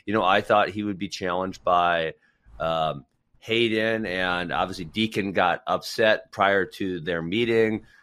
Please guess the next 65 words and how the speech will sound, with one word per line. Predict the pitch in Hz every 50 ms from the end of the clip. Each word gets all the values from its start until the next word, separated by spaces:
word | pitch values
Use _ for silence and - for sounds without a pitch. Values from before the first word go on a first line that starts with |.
| _ _
So | - - 92
I, | 82 87
you | 95 92
know, | 87 85 82
and | 69 85 95 92 - - 92
Deacon | - 113 107 101 95
had | 104 104 95
the | 95
win | 87 95 95 95
over | 92 85 92
him | 87 85 78
the | 78 90
year | 92 85
before, | 73 78 - - 80 80 90 98 113 117
so | - - 98
I | 90
thought | - 92 87
that'd | 87 85
be | 76 82
interesting. | 82 87 - - 113 110 104
So | - 82
I | 62 85 98 98
was | 95 95
kind | - - 92 90
of, | 87 82 76 - _ _ _ _ _ _ _ _
I | 101
wanna | 101 104 101 98
say | - - 98 92 87 80 78 - - - _ _ _ _
shocked | - - - - 110 101 101 - -
is | 85 80
not | 87 76 71
the | 73
right | 78 76 67 64
word, | 73 80 80 85 82 80
but | - 85 80 -
I | 60 82 85
was | 82 82 80 - - - -
thinking | 85 82 82 82 73
Deacon | 76 87 82 - 87 80
would | 78 73
win | 76 80 78 78
this. | 78 82 87 -
So | - - 92 85 82 - - - - - - -
I | - 147
was | 165 156 131
really | 151 147
impressed | 135 - 127 120 113 -
by | - 104
David | 90 101 101 95 98 -
Carr. | - 101 98 98 95 - - - - -
I | - 123 139
don't | 143 147
even | 147 143 139
wanna | 131 113
comment. | - - 104 101 110 113 110 78
I | 120 139
don't | 135 131 113 104
like | 113 113 107 -
it | 107
when | 104 92
people | - 104 101 98
all | 95 92 95 92 87 - - - _ _ _ _ _ _ _
kinda | - 104 101 95 87 -
comment | - - 101 95 95 98 95 95 92 - -
on | 85 90 90 90 90 90 90 82 71